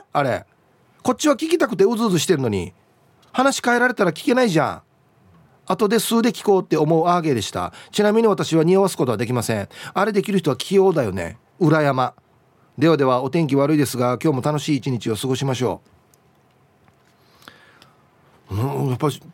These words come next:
っと考え方が違いますね。「え、聞く、聞く、聞くしかないでしょ」ってタイトルあるんですけど、絶対聞かないですね、僕。き-、聞きたくない人は、のは。なんで、なんで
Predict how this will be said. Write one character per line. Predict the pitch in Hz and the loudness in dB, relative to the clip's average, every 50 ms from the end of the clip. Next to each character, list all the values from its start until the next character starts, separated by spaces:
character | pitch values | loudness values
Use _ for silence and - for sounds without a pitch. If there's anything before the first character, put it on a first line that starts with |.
| - - | -16 -12
っ | - | -8
と | - 139 110 | -6 -6 -4
考 | - - 139 139 143 139 | -2 -2 0 0 0 0
え | |
方 | 131 127 139 | 0 0 0
が | 143 143 - | 0 0 0
違 | 151 | 0
い | 127 | 0
ま | 101 87 | -2 -4
す | - 90 | -8 -12
ね。 | 87 87 - - | -14 -14 -2 0
「え、 | 208 214 | 2 2
聞 | - - - - | 2 0 -6 -6
く、 | - 349 | -6 -4
聞 | 330 269 180 | -4 -4 -6
く、 | - - _ _ - | -8 -12 _ _ -4
聞 | - - | -4 -2
く | - 370 - | 0 0 0
し | - | 2
か | - 190 160 | 2 2 2
な | 180 220 | 2 2
い | 226 | 2
で | 175 | 2
し | 123 - | 0 -2
ょ」 | 107 | -6
っ | - | -8
て | - - 95 | -8 -8 -6
タ | - 123 | -2 -2
イ | 120 101 | -2 -2
ト | 104 98 | -2 -4
ル | 104 101 92 - - - | -6 -6 -8 -8 -6 -6
あ | 107 | -4
る | 104 | -4
ん | 101 | -4
で | - | -6
す | - | -8
け | - 92 | -10 -10
ど、 | 87 85 80 - - - - - - - - - _ _ _ _ _ _ _ _ _ _ _ _ _ _ _ _ - | -8 -8 -10 -12 -16 -20 -20 -20 -20 -20 -20 -20 _ _ _ _ _ _ _ _ _ _ _ _ _ _ _ _ -2
絶 | 196 226 233 - _ | 0 0 0 0 _
対 | - 269 262 | -4 -4 -4
聞 | - - | -2 -2
か | 285 262 | 0 0
な | 233 156 | 2 0
い | 113 98 92 - - _ _ - | -2 -4 -6 -10 -16 _ _ -14
で | - 107 | -12 -10
す | - - | -6 -4
ね、 | 104 101 | -4 -4
僕。 | 98 92 - - | -4 -6 -10 -14
き-、 | - - - _ _ _ | -18 -18 -20 _ _ _
聞 | - - | -10 -6
き | - 202 | -4 -2
た | 165 - | -2 -2
く | 127 | -2
な | 123 127 120 | -2 -2 -2
い | 110 | -2
人 | - - - 113 98 | -4 -6 -6 -4 -4
は、 | 90 87 85 - _ _ _ - | -2 -4 -6 -10 _ _ _ -8
の | 190 190 - | -6 -4 -4
は。 | 85 - - _ _ _ _ _ _ _ _ _ _ _ _ _ _ _ _ _ _ _ _ _ _ _ _ _ _ 131 | -4 -6 -8 _ _ _ _ _ _ _ _ _ _ _ _ _ _ _ _ _ _ _ _ _ _ _ _ _ _ 0
な | 135 175 220 269 277 | 2 4 4 2 2
ん | 277 269 254 240 | 0 0 0 2
で、 | 214 233 208 - - _ _ _ _ _ _ _ _ _ _ - _ - - _ _ _ _ _ _ _ _ _ | 2 2 2 0 -4 _ _ _ _ _ _ _ _ _ _ -20 _ -20 -20 _ _ _ _ _ _ _ _ _
な | - 156 175 214 254 294 | 2 4 4 4 4 2
ん | 294 285 277 262 240 | 0 0 -2 0 2
で | 208 220 185 135 - | 2 2 2 0 -4